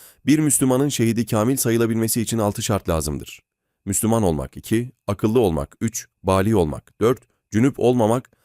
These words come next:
hayız ve nifas halinde bulunmamak, beş, vurulmanın akabinde hemen ölmüş olmak, vurulduktan sonra ölmeden önce yiyip içer, tedavi görürse, vurulduğu yerden başka tarafa taşınırsa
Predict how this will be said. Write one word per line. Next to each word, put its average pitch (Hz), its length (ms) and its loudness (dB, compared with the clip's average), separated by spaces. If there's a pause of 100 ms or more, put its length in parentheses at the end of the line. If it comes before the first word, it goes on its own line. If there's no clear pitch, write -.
(160)
hayız 127 300 2
ve 120 120 2
nifas 123 280 -2
halinde 117 360 0
bulunmamak, 87 560 -2
beş, 80 260 -4 (460)
vurulmanın 127 400 4
akabinde 117 500 0
hemen 123 200 0
ölmüş 104 320 0
olmak, 76 320 -4 (100)
vurulduktan 104 440 0
sonra 104 500 0
ölmeden 107 400 2
önce 104 380 0 (100)
yiyip 90 320 -2
içer, 107 400 -2 (200)
tedavi 92 380 0
görürse, 92 500 0 (440)
vurulduğu 127 300 4
yerden 123 340 0
başka 113 240 -2
tarafa 107 320 -2
taşınırsa 104 580 -2